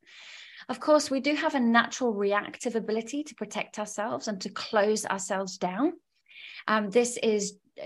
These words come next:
when our beautiful ego then starts to step in and help us to create this protective barrier around us, and of course, to calcify the energy of the vortex of our heart center. And in master manifestation, we really need that open so we can allow the abundance, the light, the love of the universe to flow to us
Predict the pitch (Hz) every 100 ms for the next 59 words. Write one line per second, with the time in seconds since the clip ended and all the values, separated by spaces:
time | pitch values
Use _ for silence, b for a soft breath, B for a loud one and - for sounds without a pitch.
0 | - 202 208 208 202 196 226 285 - 220
1 | 247 294 277 202 196 196 - 190 143 -
2 | 202 - 202 190 202 190 190 185 - -
3 | 254 277 - 196 190 - - - 202 190
4 | - 220 202 208 208 196 - 190 214 -
5 | - 196 180 208 220 233 214 196 196 196
6 | 185 214 254 302 208 202 - 214 196 -
7 | 208 233 240 254 - 196 196 190 B B
8 | - 220 233 226 220 202 190 196 214 208
9 | 190 - 190 196 190 196 - - 220 220
10 | 262 311 330 B B B - 302 294 254
11 | 254 254 254 - 233 220 220 - 269 311
12 | 302 233 214 202 208 196 208 233 247 233
13 | 214 208 202 202 202 - 233 269 277 202
14 | 196 190 202 202 208 202 214 233 240 233
15 | 208 208 220 226 220 220 - 214 214 233
16 | 233 208 202 220 226 202 196 214 233 220
17 | 220 220 - 220 202 214 185 190 - -
18 | 247 240 240 233 -